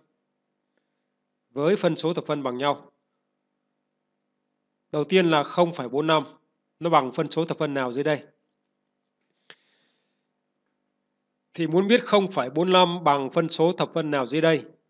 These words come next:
thì các em sẽ chuyển số thập phân không phẩy bốn lăm thành phân số thập phân như sau. Rồi, như đã phân tích ở bài tập số một.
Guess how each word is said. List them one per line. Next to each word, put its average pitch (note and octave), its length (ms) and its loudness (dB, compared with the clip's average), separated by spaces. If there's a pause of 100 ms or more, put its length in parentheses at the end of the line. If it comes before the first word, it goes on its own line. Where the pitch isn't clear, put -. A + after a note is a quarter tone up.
(200)
thì C3+ 240 -12
các D#3+ 100 -4
em D3 220 0
sẽ E3 420 -4 (800)
chuyển C3 340 -6
số E3 260 0
thập E3 180 0
phân E3 220 0
không E3 260 0
phẩy B2+ 140 -8
bốn D3 180 0
lăm D#3 240 2 (600)
thành C3+ 360 -6
phân D#3 220 -2
số C#3+ 320 -2
thập E3 200 -8
phân D3 180 -8
như C#3+ 100 -6
sau. D3+ 420 0 (1700)
Rồi, C#3+ 180 -2
như E3+ 220 6
đã E3+ 180 4
phân E3+ 200 2
tích G3+ 220 0
ở C3+ 80 -4
bài B2+ 120 -8
tập B2+ 140 -12
số F3 100 -6
một. D#3 360 0